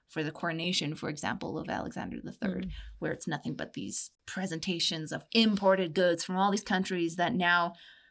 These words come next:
Speaker 1: Russia is basking in the triumph over. You know, it, it's, it's,
Speaker 2: Mm-hmm.
Speaker 1: I think, very much based on
Speaker 2: Mm-hmm.
Speaker 1: the authoritarian government.
Speaker 2: It's so interesting that that still sticks. It's so fascinating.
Speaker 1: Hence the problem, right? That's not
Speaker 2: Yeah.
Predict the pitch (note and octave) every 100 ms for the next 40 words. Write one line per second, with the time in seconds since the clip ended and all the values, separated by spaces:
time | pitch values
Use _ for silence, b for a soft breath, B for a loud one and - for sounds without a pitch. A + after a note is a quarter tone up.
0 | b E3+ G3+ G3 G3+ F3 D#3+ E3+ D3+ F3
1 | - - G3 F3 E3+ F3 F3 E3+ - F3
2 | E3+ E3 - F3 D#3+ - A3 G#3+ G#3 -
3 | G#3+ G3 F#3 F#3 A3 A3+ G#3 F3+ F#3 F3
4 | - - F3 F#3 D#3+ E3 D#3+ b b b
5 | b A3+ G3+ F#3+ A3+ F#3 F#3+ F3+ F#3 F3+
6 | E3+ D#3+ F#3+ _ - E3 D#3+ D#3 - _
7 | - B3 - E4 D#4 C#4+ D#4 - A#3 G3
8 | G3+ G3+ - G#3+ G3 - - C#4 - -
9 | - _ - G#3+ - D4 C#4+ B3 C4 G#3
10 | F3+ - A3 - A#3 G3 F#3+ A3+ G3+ G#3+
11 | D#3+ D#3 F#3+ F#3+ G3 A3+ A#3 F#3+